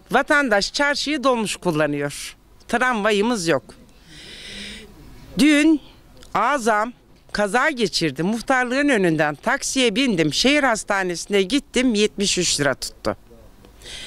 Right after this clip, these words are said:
Ben bunu bir kere veririm, iki kere veririm, üç kere veririm. Benim vatandaşım veremez ya.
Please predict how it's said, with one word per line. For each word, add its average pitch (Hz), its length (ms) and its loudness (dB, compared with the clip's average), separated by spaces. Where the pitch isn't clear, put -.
Ben 254 300 2
bunu 262 220 0
bir 240 80 0
kere 240 300 2
veririm, 220 380 0
iki - 220 -8
kere 196 260 2
veririm, 170 260 0
üç - 160 -4
kere 135 280 -2
veririm. 117 300 -6
Benim 247 220 2
vatandaşım 226 580 -2
veremez 202 420 -2
ya. 123 180 -2